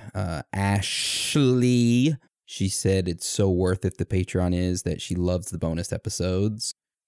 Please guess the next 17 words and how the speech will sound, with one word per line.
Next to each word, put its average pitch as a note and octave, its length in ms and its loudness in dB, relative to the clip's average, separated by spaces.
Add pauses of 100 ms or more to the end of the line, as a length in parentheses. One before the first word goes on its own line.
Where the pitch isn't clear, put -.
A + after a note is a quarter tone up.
(140)
On F#2 160 -2
Legacy F2+ 500 0
Lex G#2 580 0
said - 600 -4
completely F#2 480 -2
worth F#2+ 500 0
it. - 480 -2 (680)
Uh, G2 180 -4 (100)
Erica F#2+ 360 0
Y F#2+ 440 2
gave F2+ 240 0
the F2 140 -4
hands G2+ 420 2
up G2+ 200 2
as F#2 200 2
in E2+ 100 0
praising. G2+ 800 2